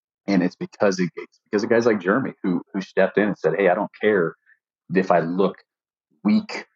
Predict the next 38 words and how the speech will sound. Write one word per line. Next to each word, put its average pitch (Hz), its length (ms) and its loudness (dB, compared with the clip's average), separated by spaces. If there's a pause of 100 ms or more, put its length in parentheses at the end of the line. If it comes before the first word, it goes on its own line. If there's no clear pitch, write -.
(260)
to, 85 240 2
to - 180 -4
the 87 60 2
next 101 240 0
guy. 78 200 2
I'm 78 120 -2
stronger 104 480 0
than 78 140 -4
all 92 200 4
of 78 120 -4
you. - 180 -18 (1000)
But, 101 180 2 (340)
but 92 100 0
we 95 100 -4
have 110 220 0
to - 80 -20 (100)
fix - 180 -2
this 82 160 -12
'cause - 380 -8 (320)
I'm 101 160 4
broken." 76 420 -4
And 95 100 -2
I 104 140 4
can 95 220 -6
remember 85 680 -2 (760)
the 92 60 -4
first 117 300 2
time 131 180 4
I 104 40 4
realized 87 580 2
this 90 160 -10
was 85 160 -6
a - 60 -8
thing 90 260 0
in 87 60 -2
the 82 80 -8
fire 76 280 0
service. 95 460 -4